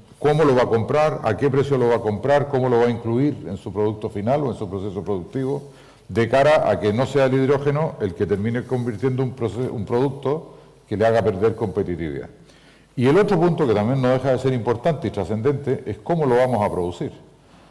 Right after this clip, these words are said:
¿no? Y creo que el hidrógeno tiene unas ciertas particularidades que a veces hace bien remitirse a lo que son las tablas periódicas de las clases de química. Es el átomo más pequeño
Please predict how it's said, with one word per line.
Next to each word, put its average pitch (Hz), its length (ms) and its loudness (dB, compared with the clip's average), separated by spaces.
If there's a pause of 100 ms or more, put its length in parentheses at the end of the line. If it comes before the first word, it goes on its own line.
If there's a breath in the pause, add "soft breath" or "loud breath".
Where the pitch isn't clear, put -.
(200 soft breath)
¿no? 101 240 -8 (160)
Y 104 140 -8
creo 143 320 4
que 127 120 2
el 110 80 2
hidrógeno 143 720 0
tiene 135 220 0
unas 131 180 -2
ciertas 117 280 -4
particularidades 113 800 0
que 117 100 -4
a 107 40 2
veces 120 360 -2 (500 loud breath)
hace 110 640 2
bien 123 400 0
remitirse 120 840 0
a 98 120 -2
lo 98 120 -2
que 92 100 -4
son 127 480 -2
las 98 180 -2
tablas 123 420 2 (100)
periódicas 120 600 2
de 104 80 0
las 101 140 -2
clases 110 300 -2
de 95 120 -4
química. 131 340 -6 (480 loud breath)
Es 113 180 -2
el 131 120 4
átomo 139 340 4
más 135 160 2
pequeño 151 640 0